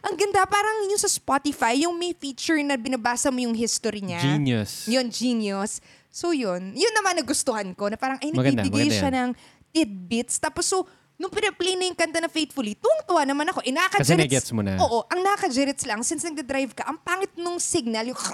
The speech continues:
Speaker 1: <laughs> gumaganon-ganon siya. So, hindi ko masyado maintindihan yung lyrics. So, ayun lang. About
Speaker 2: Paano tayo naabot dito?
Speaker 1: Sa D J ing?
Speaker 2: Oo.
Speaker 1: Ah,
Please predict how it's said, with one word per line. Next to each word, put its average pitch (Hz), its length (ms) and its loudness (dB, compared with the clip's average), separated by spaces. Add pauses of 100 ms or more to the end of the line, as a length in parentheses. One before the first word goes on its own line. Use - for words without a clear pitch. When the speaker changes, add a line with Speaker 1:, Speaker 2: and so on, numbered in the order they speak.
(140)
Speaker 1:
<laughs> - 300 -12
gumaganon-ganon 208 640 -2
siya. 196 320 -8 (240)
So, 392 160 2
hindi 381 160 -4
ko 370 80 -4
masyado 330 320 -2
maintindihan 226 560 -2
yung 175 80 -8
lyrics. 170 720 -12 (400)
So, 202 400 -6 (320)
ayun 190 320 -6
lang. 170 160 -10
About 185 160 0
Speaker 2:
Paano 285 80 0
tayo 302 160 4
naabot 160 240 2
dito? 117 320 -4 (960)
Speaker 1:
Sa 240 160 -6
D 208 160 -8
J 185 400 -6
ing? 247 60 -6 (100)
Speaker 2:
Oo. 123 320 0 (840)
Speaker 1:
Ah, 285 640 4